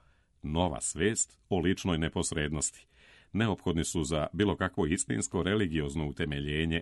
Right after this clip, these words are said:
zajedničkog života. Naglasak na produbljenoj društvenoj i etičkoj svijesti, koja uključuje i svijest o proletarijatu,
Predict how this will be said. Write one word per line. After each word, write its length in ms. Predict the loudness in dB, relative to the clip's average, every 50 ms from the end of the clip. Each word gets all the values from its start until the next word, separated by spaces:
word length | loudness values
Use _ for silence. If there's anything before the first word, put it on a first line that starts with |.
| -4
zajedničkog 680 | -8 -6 -4 -2 -2 -2 -4 -6 -8 -8 -8 -8 -8 -6
života. 420 | -8 -8 -8 -8 -12 -14 -16 -20 -20 _ _ _ _ _ _ _ _ _ _ _ _ _ _ _ _ _ _ _ _ _ _ _ _ _ _ _ _ -20 _ _ _
Naglasak 520 | -2 -2 0 0 0 0 2 2 2 4 4
na 120 | 2 2
produbljenoj 580 | 2 0 0 2 2 4 4 4 4 4 2 2
društvenoj 580 | 2 2 0 0 0 0 0 2 2 2 0 -2 -4 _
i 160 | -2 0 2
etičkoj 420 | 2 2 0 -2 -2 -2 -6 -6 -4
svijesti, 520 | -2 0 2 2 2 2 2 0 -2 -4 -4 -8 -4
koja 200 | -2 0 2 2
uključuje 680 | 0 -2 0 -2 -2 0 0 2 2 4 4 4 2
i 60 | 2
svijest 400 | 0 0 2 2 2 2 2 0
o 80 | 0 -2
proletarijatu, 960 | 0 -2 -2 -2 -2 -2 -2 -4 -2 -2 -2 0 0 0 0 2 0 0 0